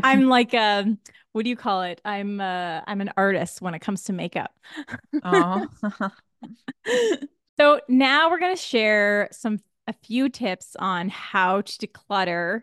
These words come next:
Speaker 1: your spaces. So I'm gonna go into how to declutter some of your physical spaces, and then Lauren's gonna go into some tips to help you declutter your closet this new year. So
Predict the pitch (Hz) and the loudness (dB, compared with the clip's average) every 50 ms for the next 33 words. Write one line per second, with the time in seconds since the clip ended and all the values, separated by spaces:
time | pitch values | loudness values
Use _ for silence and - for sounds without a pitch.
0 | _ - - 196 190 175 - - - 202 190 185 185 - - - - 220 247 254 | _ -10 -6 -4 -4 -4 -6 -6 -4 -2 -2 0 -2 -4 -4 -2 -2 -2 -2 -2
1 | - - _ - _ _ _ _ - - 220 196 - 220 240 262 269 247 277 262 | -6 -12 _ -20 _ _ _ _ -4 0 0 2 4 4 6 6 6 6 4 4
2 | 262 262 254 262 226 226 214 202 208 208 - 220 196 196 202 202 196 - 226 196 | 4 4 2 2 0 -2 -2 -2 -2 -4 -2 -2 -2 0 -2 -2 -2 -4 -4 -4
3 | 190 175 185 175 - 185 175 165 233 240 240 - 247 240 262 - 294 311 339 339 | -4 -4 -4 -4 -4 -6 -4 -2 -2 -2 0 0 0 0 2 2 0 0 0 -2
4 | - - _ _ _ _ _ _ _ _ - 202 202 208 202 202 208 202 202 214 | -4 -10 _ _ _ _ _ _ _ _ -6 -6 -4 -2 -2 -2 -4 -2 -2 -2
5 | 220 - - 220 220 202 196 185 190 190 190 196 202 - - - 208 180 175 180 | -2 -2 0 0 0 2 2 2 2 2 2 0 -2 -2 -4 -4 -2 -2 -2 -2
6 | 185 - - - 202 - - 190 190 - - - 427 339 214 247 247 - - - | -4 -6 -10 -16 -12 -8 -6 -6 -6 -6 -2 2 4 4 4 4 2 -2 -10 -14
7 | - - - _ _ _ _ - - - 240 220 226 190 214 202 196 190 - - | -14 -18 -20 _ _ _ _ -12 -4 -2 0 0 2 2 2 0 0 -2 -4 -6
8 | 196 202 165 202 - - - - 208 185 190 185 175 170 - - - - 240 240 | -8 -6 -6 -8 -10 -8 -4 -2 -2 -2 0 -2 -4 -4 -6 -10 -6 2 6 6
9 | 233 240 240 - 214 175 175 170 - - - - _ - - 180 175 - - 185 | 8 8 6 4 2 -2 -2 -4 -8 -12 -18 -20 _ -12 -10 -10 -8 -6 -6 -6
10 | 180 180 170 165 143 - 160 185 _ _ _ _ _ _ _ _ _ - - 233 | -4 -4 -4 -4 -4 -6 -8 -10 _ _ _ _ _ _ _ _ _ -6 0 2
11 | 226 226 220 214 | 2 4 4 2